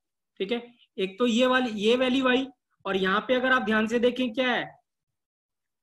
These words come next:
क्या है, alkali केओएच के साथ कौन absorb, क्या absorb होता है, सीओ two absorb होता है। तो इसका मतलब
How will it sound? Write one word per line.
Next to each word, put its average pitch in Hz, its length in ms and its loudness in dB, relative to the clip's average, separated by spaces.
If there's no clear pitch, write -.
क्या 214 160 0
है, 240 120 0
alkali 220 420 0
केओएच 254 400 4
के 262 120 -6
साथ 233 340 -6
कौन 269 260 0
absorb, 226 520 -2
क्या 254 140 0
absorb 220 340 0
होता 180 220 -4
है, 151 240 -6
सीओ 220 280 -2
two 269 160 -2
absorb 254 440 0
होता 247 220 -2
है। 254 60 -4
तो - 400 -12
इसका 220 240 -4
मतलब 254 320 -4